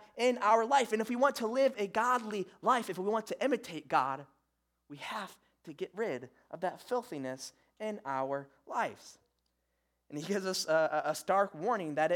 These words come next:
if you partake of these things, if you partake of these filthy acts, then we have no inheritance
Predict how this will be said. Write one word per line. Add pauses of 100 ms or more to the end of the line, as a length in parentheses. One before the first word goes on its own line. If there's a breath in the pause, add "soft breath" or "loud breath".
if
you
partake
of
these
things,
if
you
partake
of
these
filthy (200 loud breath)
acts, (260 soft breath)
then
we
have (200 soft breath)
no
inheritance